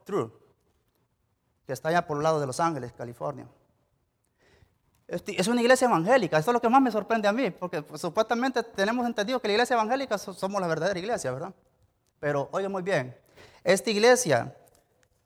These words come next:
está el pastor predicando, es un, un hombre bien joven, y la congregación está ahí, bastante jóvenes también, pero bien modernistas. Y cada vez que el pastor va a dirigirse en o-, en oración, ¿saben qué hacen?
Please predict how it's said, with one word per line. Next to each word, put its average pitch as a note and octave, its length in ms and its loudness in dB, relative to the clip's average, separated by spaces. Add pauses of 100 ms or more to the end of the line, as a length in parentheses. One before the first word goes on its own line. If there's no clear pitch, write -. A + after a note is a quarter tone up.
está C3+ 240 4
el G3 100 2
pastor G3+ 340 4
predicando, G3+ 800 2 (100)
es E3+ 120 -12
un, F#3 100 -4
un F3+ 500 -2
hombre F#3 220 0
bien D#3 220 0
joven, A#3 340 2 (760)
y D#3+ 80 -6
la D#3+ 120 2
congregación E3 600 2
está D#3 200 -4
ahí, G#3 200 -2 (200)
bastante D#3 500 -4
jóvenes G3 460 0
también, G3 440 -8 (380)
pero B2+ 160 -8
bien G#3 260 -4
modernistas. C#3 680 -10 (1600)
Y D3 100 -8
cada F#3 360 2
vez G3+ 220 -6
que F3 120 -4
el D#3+ 80 -4
pastor F#3 720 -4
va C#3 220 -2
a E3 40 6
dirigirse F3+ 380 -2
en F#3 120 -4
o-, F3 140 -4
en D3 100 -4
oración, C#3+ 420 -8
¿saben F3+ 260 -8
qué E3 120 -12
hacen? G3+ 280 -10